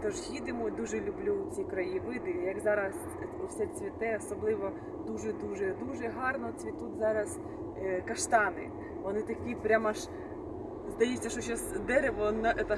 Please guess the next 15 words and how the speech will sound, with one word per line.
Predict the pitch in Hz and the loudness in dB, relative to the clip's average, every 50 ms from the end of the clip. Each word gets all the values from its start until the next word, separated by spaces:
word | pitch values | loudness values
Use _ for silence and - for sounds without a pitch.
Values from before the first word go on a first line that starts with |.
| - - | 0 2
аж | - 214 220 214 | 0 0 0 2
нахиляється, | 233 233 - - - - 220 202 185 170 160 151 - - - - - - | 0 0 2 0 0 2 4 6 6 6 4 2 -2 -2 -4 -4 2 6
а | 185 214 | 6 8
рапсові | 226 247 254 370 - - 247 220 233 233 220 - | 8 8 8 6 4 4 0 0 0 0 0 0
поля, | - 226 233 240 262 269 285 - - - - - - - - | 0 4 6 6 6 6 2 0 -2 -4 -4 -6 -4 -4 -4
е, | - - - - - - - - - | -2 -2 -2 -2 -2 -4 -4 -4 -2
взагалі | - 208 214 214 208 208 214 233 233 208 190 180 - - - - - - - | 0 0 4 4 4 4 4 2 0 0 0 0 0 0 0 -2 -2 2 4
заворажують | 202 196 185 190 190 190 190 185 202 185 175 - - | 4 4 6 4 4 4 4 4 2 -2 -2 0 -2
око. | 185 175 175 170 165 196 | -2 -2 0 -2 0 2
Ну, | 208 | 2
я | 220 233 226 | 4 4 4
вам | 214 - | 2 2
трошечки | - 214 - - - - - - - | 0 -2 -2 -2 -4 -4 -4 -4 -4
покажу, | - 196 - - 208 - - - - - - - - - - - - - - - - | -4 -4 -2 -2 -2 -2 -2 -2 -2 -2 -2 -2 -4 -6 -6 -6 -6 -6 -6 -6 -2
е, | - 196 190 185 180 | 0 0 2 2 2